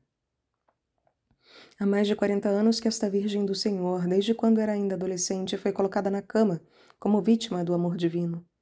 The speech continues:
Trata-se do leito de uma longa série de dores naturais e sobrenaturais,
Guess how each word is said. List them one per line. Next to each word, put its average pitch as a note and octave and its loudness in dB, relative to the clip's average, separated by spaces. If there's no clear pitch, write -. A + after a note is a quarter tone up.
Trata-se A#3+ 2
do G3+ 0
leito G#3+ 4
de F#3+ -4
uma F#3+ 0
longa B3 2
série A3+ 2
de G#3+ 0
dores F#3+ -2
naturais F#3+ -4
e G3+ -6
sobrenaturais, G3 -2